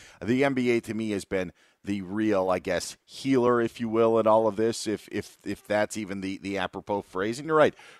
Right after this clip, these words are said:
cornhole was gonna get old real quick. Like, you saw the clips of, of guys playing, and as you <laughs> said, doubles ping pong,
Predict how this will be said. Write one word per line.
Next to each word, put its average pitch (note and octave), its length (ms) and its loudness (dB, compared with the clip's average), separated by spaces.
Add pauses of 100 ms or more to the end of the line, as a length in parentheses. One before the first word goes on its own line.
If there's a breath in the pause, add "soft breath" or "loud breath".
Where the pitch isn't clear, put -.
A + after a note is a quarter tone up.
(100)
cornhole D#3 540 4
was B2+ 140 -4
gonna C3+ 200 0
get B2 140 2
old A#2 360 4
real G2+ 200 0
quick. - 420 -6
Like, G#2 240 -4
you G#2+ 60 -8
saw C3 360 6 (300 loud breath)
the A2+ 100 -2
clips - 400 0
of, A2+ 200 0
of G2+ 200 0
guys B2 340 4
playing, A#2+ 320 -2
and A2+ 80 -4
as G#2 140 -6
you A#2+ 100 -4
<laughs> - 0 -
said, A#2+ 380 -2
doubles A#2+ 360 4
ping A#2 260 -6
pong, A#2 320 0